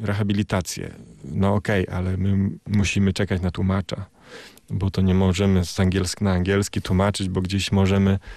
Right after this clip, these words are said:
coś zgubić przy tłumaczeniu, więc musieliśmy czekać na tłumacza i pierwsza py-, pierwsze pytania.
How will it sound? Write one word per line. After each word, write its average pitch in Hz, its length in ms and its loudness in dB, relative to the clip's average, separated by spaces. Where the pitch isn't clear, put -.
coś 101 240 2
zgubić 107 800 0
przy - 140 -2
tłumaczeniu, 98 880 2
więc 92 340 -4
musieliśmy 92 400 -4
czekać 92 300 -4
na 90 80 -4
tłumacza 98 580 0
i 101 80 -2
pierwsza 98 380 0
py-, 101 200 -2
pierwsze 101 360 0
pytania. 98 600 0